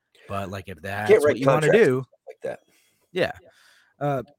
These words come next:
Speaker 1: but, but yeah, so there, there, there are a number of messaging services that will do that sort of thing. So, like,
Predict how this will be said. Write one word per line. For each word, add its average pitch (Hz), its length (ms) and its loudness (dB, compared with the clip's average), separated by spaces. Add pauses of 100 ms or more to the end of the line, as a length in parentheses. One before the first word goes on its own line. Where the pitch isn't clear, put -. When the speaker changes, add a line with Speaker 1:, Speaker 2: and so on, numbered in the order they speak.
Speaker 1:
but, 165 360 4
but 135 300 2
yeah, 107 200 -2
so 139 160 -4
there, 156 180 4
there, 175 220 4
there 170 160 2
are 180 40 2
a - 20 2
number 139 240 0
of 110 80 -4
messaging 107 420 -8
services 101 540 -10
that 107 180 -6
will 104 220 -12
do 110 160 -8
that 104 200 -6
sort 104 200 -8
of 90 80 -10
thing. 98 240 -10
So, 98 200 -8
like, 98 260 -8